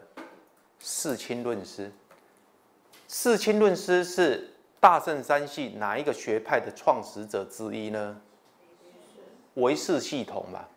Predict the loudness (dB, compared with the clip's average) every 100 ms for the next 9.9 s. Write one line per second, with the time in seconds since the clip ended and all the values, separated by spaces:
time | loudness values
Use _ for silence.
0 | _ _ _ 2 4 4 2 -4 -20 -4
1 | 2 2 2 -2 -2 -2 0 0 0 -2
2 | -4 -16 -12 -2 0 0 -2 -2 -2 0
3 | -2 -2 -4 -2 4 8 8 6 -4 -18
4 | _ _ _ _ -2 2 2 0 -6 -4
5 | 0 -2 -2 -4 -4 -4 -6 -6 -4 4
6 | 6 4 2 0 0 -12 -20 _ -20 -20
7 | _ 2 2 2 -16 -20 -10 -6 -2 0
8 | 0 -2 -2 0 -2 -2 -2 0 2 2
9 | 2 4 4 2 -2 -2 0 0